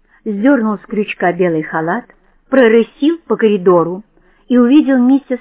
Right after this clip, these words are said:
Федерстон перед столом в смотровой. Черт, а ведь она не дурна собой. Очень, очень даже не дурна. Странно, что не замечала этого раньше. В любом случае, я твердо знал,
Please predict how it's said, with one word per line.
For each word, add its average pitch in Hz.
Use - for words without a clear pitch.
Федерстон 160
перед 196
столом 220
в -
смотровой. 190
Черт, -
а 156
ведь 156
она 175
не 196
дурна 220
собой. 180
Очень, 170
очень 240
даже 175
не 196
дурна. 202
Странно, 302
что -
не 240
замечала 240
этого 202
раньше. 170
В 170
любом 190
случае, 165
я 180
твердо 160
знал, 226